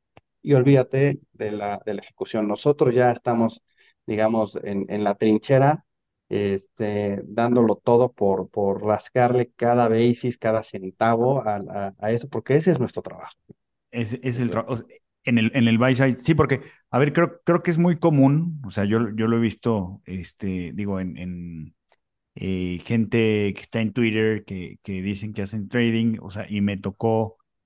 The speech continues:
Speaker 2: verlo porque, pues, yo, yo era el portafolio manager, este, y el trader también, este, entonces, o sea,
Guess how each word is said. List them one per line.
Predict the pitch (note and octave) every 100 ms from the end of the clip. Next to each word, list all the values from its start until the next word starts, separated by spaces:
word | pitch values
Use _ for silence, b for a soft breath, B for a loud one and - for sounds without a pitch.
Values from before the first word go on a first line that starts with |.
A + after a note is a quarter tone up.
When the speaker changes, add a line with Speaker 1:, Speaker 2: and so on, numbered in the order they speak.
| -
Speaker 2:
verlo | G#2 A2 A#2 A2+
porque, | G#2 G2 -
pues, | F#2+ F2+
yo, | G#2 G#2 F2
yo | G#2 G#2+ G#2+ G#2+ G#2+
era | G#2 G#2+ G#2 G#2 G2+ F#2+ E2+
el | F#2 F#2 F#2 F2+ E2+ -
portafolio | F2+ F#2+ G2+ A2
manager, | A2+ A#2 A2+ A2 G#2+ G#2
este, | F#2+ - F2+
y | F2
el | F2+ -
trader | A#2+ A2+ A2 G2
también, | G2 A2+ A2+ A2+ - _ _ _ _
este, | - - G#2+ G2+
entonces, | G2 G2+ A2+ A#2+ A#2+ - _ _ _ _ _ -
o |
sea, | A2+ A2+